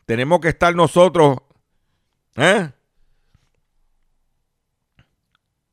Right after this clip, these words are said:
Dice que el Tylenol para bebé solía tener un concentrado mayor de ingrediente clave, el acetaminofén,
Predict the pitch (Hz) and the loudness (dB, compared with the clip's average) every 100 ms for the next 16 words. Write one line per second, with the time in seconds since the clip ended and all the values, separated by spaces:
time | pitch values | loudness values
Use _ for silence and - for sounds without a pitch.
0 | _ _ _ _ _ - 202 190 180 160 | _ _ _ _ _ -6 -2 0 0 0
1 | 160 156 156 156 151 151 165 208 214 202 | 2 2 2 0 0 2 2 2 2 4
2 | 202 202 208 151 127 - - 147 170 180 | 4 4 2 2 0 -6 -2 0 0 0
3 | 196 202 208 196 185 156 160 156 - 175 | -2 -2 -2 -2 -2 -2 -4 -6 -2 0
4 | 202 202 180 175 208 190 170 160 147 147 | 0 -2 -2 0 -2 -2 -6 -6 -4 -2
5 | 156 190 160 185 196 190 139 107 107 _ | -2 -6 -6 -8 -2 0 0 -2 -8 _
6 | _ _ _ _ _ _ _ _ _ _ | _ _ _ _ _ _ _ _ _ _
7 | 135 147 139 156 139 143 151 147 139 190 | -2 0 0 -2 -4 -4 -4 -4 -2 -2
8 | 170 120 | -2 -6